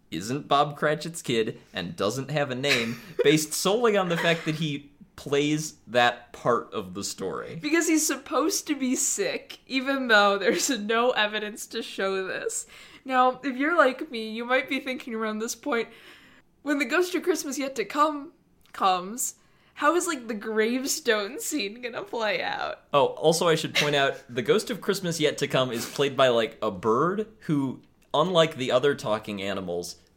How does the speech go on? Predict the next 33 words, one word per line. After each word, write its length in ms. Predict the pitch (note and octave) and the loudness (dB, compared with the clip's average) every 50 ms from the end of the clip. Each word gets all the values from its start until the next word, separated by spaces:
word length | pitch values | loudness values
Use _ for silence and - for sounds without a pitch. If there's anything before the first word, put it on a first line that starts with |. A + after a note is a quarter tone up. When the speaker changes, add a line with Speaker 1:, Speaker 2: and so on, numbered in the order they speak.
| - - | -16 -2
Speaker 1:
does 200 | - F#3+ A#3+ B3 | 0 0 2 2
not 200 | D4 C4+ B3+ G3+ | 0 0 0 0
appear 260 | F3 F3 - F3 F3 D#3+ | -2 -2 -2 -2 0 0
in 120 | C3+ B2 | 0 -2
the 80 | A#2 A2 | -2 -2
rest 220 | G#2+ G#2 - - | -2 -2 -4 -6
of 80 | A2+ G2 | -6 -4
the 120 | G#2+ G2+ | -2 -2
episode. 500 | G2 G2 - F#2+ - - D#2+ C2 D2 - - - - - | -2 -2 -4 -6 -6 -6 -6 -6 -8 -8 -12 -16 -14 -12
Speaker 2:
Well, 100 | D4+ D4+ | -10 -10
to 100 | - F4 | -6 -4
be 140 | F4 E4+ D#4 | -4 -4 -2
fair, 200 | E4 E4 D4 C4 | 0 0 0 2
this 200 | A#3+ B3+ - C#4 | 2 0 0 -2
isn't 240 | C4 A#3+ B3 A3+ G3 | -4 -4 -4 -4 -4
a 60 | F#3+ | -6
talking 540 | - - - A3 A3 A3 A3+ - G#3+ G3 F#3+ | -6 -2 0 0 0 0 -2 -6 -8 -8 -8
animal. 400 | F3+ F3+ F#3+ - - - - - | -8 -10 -10 -12 -14 -14 -14 -12
This 200 | F#3 G3+ - A3 | -12 -10 -10 -8
is 100 | G3+ G#3+ | -8 -8
an 120 | G3+ F#3+ | -8 -6
ominously 680 | - - G#3 G3+ G3 G3 G3 F#3+ F#3+ F#3+ - - - G3+ | -4 -2 0 0 0 -2 -2 -4 -4 -6 -6 -8 -10 -10
silent 720 | - - - - - G3 G3 F#3 E3+ F3 F3+ - - - | -10 -10 -6 -2 0 0 0 -2 -4 -8 -12 -14 -14 -14
animal. 520 | G3 - - - - - - - - A3+ B3+ - _ _ _ _ | -14 -14 -14 -14 -16 -16 -16 -16 -16 -18 -18 -20 _ _ _ _
Speaker 1:
I 80 | - C#3+ | -6 -6
think 280 | C#3+ - G3+ G#3 G3+ - | -4 -4 -4 -6 -4 -4
we're 80 | E3+ | -4
supposed 440 | D3+ - C#3+ C3 - D#3 D3+ D3+ - | -4 -2 -4 -2 0 0 0 2 0
to 60 | D3+ B2+ | -4 -4
believe 440 | A#2+ A#2+ A2 A#2 A#2 A2+ A2 - | -4 -4 -2 -2 -2 -4 -4 -6
that 140 | - A2 F2+ | -8 -8 -6
this 180 | A2+ A2+ A2+ B2+ | -4 -4 -4 -4
animal 500 | A#2+ A2+ A2 G#2+ G#2 G2 F2+ E2+ - | -4 -4 -4 -4 -4 -4 -6 -6 -10